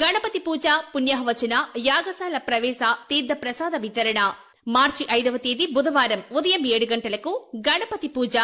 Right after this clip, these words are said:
వాస్తు హోమం, ఆలయ శుద్ధి, జలాదివాసం, క్షీరాదివాసం, తీర్థ ప్రసాద వితరణ. సాయంత్రం నాలుగు గంటలకు గ్రామ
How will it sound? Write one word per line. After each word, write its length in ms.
వాస్తు 380
హోమం, 420
ఆలయ 380
శుద్ధి, 680
జలాదివాసం, 760
క్షీరాదివాసం, 880
తీర్థ 320
ప్రసాద 340
వితరణ. 540
సాయంత్రం 440
నాలుగు 320
గంటలకు 640
గ్రామ 260